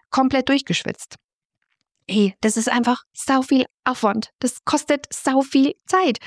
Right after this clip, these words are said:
Das kostet sau viel Nerven. Und ehrlich gesagt, es schaut auch oft genug einfach ziemlich scheiße aus, denn es gibt sehr wenig hübsche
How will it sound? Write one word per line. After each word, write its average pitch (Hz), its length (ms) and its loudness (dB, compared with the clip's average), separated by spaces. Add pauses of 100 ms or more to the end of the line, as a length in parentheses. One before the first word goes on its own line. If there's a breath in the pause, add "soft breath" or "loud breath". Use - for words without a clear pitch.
(200 loud breath)
Das - 140 -2
kostet - 320 -6
sau 247 140 0
viel 262 200 4
Nerven. 254 480 4 (520 loud breath)
Und 285 480 2 (540)
ehrlich 277 260 0
gesagt, 226 380 -2
es 226 80 0
schaut - 420 -2
auch 208 360 0 (120)
oft - 300 -4
genug 262 320 4 (120)
einfach 226 360 0
ziemlich 254 420 2
scheiße 196 540 -4
aus, 240 480 0 (400 loud breath)
denn 269 200 4 (1600 loud breath)
es - 160 -4
gibt - 260 -6
sehr 254 360 0
wenig 240 540 2 (240)
hübsche 214 580 -2